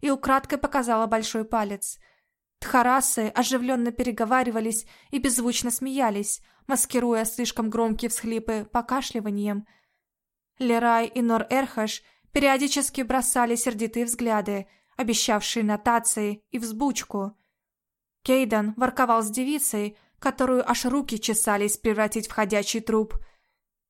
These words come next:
Впрочем, многие за столом встряхнулись. Из скучной тягомотины обед грозил превратиться в неплохое развлечение. И всё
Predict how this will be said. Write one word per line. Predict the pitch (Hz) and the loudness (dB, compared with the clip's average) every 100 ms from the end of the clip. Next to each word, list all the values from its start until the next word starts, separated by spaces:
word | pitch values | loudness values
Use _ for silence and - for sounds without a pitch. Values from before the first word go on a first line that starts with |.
| _ | _
Впрочем, | - - 220 214 226 208 214 - _ _ | -6 0 0 0 -2 -2 -4 -10 _ _
многие | 247 226 220 226 214 | -2 2 2 0 0
за | 214 | -2
столом | 214 220 208 | -2 -2 -2
встряхнулись. | - 233 233 240 196 196 - - _ _ _ _ | -4 -6 -2 -2 -2 -4 -6 -10 _ _ _ _
Из | - - | -2 0
скучной | - 302 - 254 | 0 -2 -2 -2
тягомотины | - 254 254 285 285 - 208 214 214 - _ | -2 0 0 0 -2 -2 0 0 -2 -8 _
обед | - 226 247 226 | -2 2 2 2
грозил | 247 240 247 240 | 0 0 0 -2
превратиться | 240 233 233 233 233 - 226 | -2 0 -2 0 -2 -2 -2
в | |
неплохое | 226 226 233 - 214 208 | -2 0 -2 0 -2 -2
развлечение. | 208 208 233 - 240 202 202 202 208 _ _ _ _ _ _ - | -4 -4 -4 -2 -2 -2 -4 -6 -10 _ _ _ _ _ _ -8
И | |
всё | 233 - 226 214 226 | -2 2 4 2 0